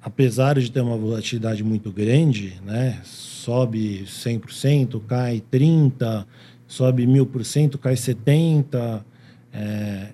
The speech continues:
isso acontece porque é um ativo novo, ainda que não tá tão maduro. É, mas, é, se você pega uma curva, é, longa, num,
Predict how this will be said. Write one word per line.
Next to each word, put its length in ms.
isso 180
acontece 500
porque 280
é 60
um 100
ativo 460
novo, 600
ainda 300
que 160
não 240
tá 240
tão 220
maduro. 640
É, 320
mas, 920
é, 260
se 140
você 180
pega 240
uma 140
curva, 640
é, 300
longa, 640
num, 160